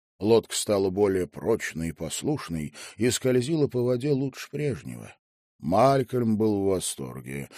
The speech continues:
Теперь можно целые мили грести, не уставая, и приставать к берегу где угодно, оставаясь почти незамеченным, и вообще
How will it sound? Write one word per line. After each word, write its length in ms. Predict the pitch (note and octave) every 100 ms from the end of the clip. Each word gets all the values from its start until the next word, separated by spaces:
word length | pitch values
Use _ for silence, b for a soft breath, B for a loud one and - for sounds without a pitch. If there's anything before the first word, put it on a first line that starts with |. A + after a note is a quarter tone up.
| B B
Теперь 480 | E2+ D#2 G2+ C3
можно 360 | A2+ G2+ D#2+ F2+
целые 560 | - - A2+ C3 A#2+ G2+
мили 440 | F#2 C3 C3+ G#2+
грести, 680 | F#2 G2 F2 - - A2 G#2+
не 120 | F2
уставая, 840 | C#2+ - - B1+ F2 B2+ F2 C2+ - B B
и 140 | G#2 C3
приставать 680 | A#2+ A2+ - G2+ F#2 B2+ A2
к 80 | F2+
берегу 520 | - G#2 C#3 C#3+ D3
где 480 | A2+ G2+ F#2+ B2 D3+
угодно, 720 | D#3+ D3+ C#3 C3+ B2+ C#3+ C#3
оставаясь 580 | - - F2+ F#2 B2+ -
почти 460 | B2 F2+ - F2
незамеченным, 1040 | G2+ G#2+ A2+ G2+ G2 G2 - F#2 G2+ G2+ - B
и 100 | -
вообще 720 | F#2 B2+ - - D#2+ F#2+ B2+